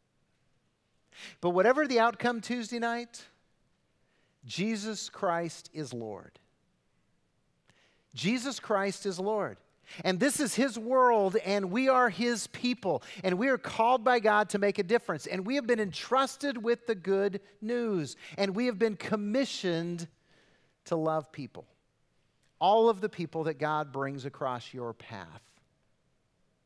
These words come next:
I don't know what,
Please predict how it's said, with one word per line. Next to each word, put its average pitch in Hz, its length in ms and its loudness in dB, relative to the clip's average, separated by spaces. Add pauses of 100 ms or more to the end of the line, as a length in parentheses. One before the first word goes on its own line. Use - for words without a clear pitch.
(2000)
I 147 100 -2
don't 196 80 -4
know 214 160 2
what, 190 220 -2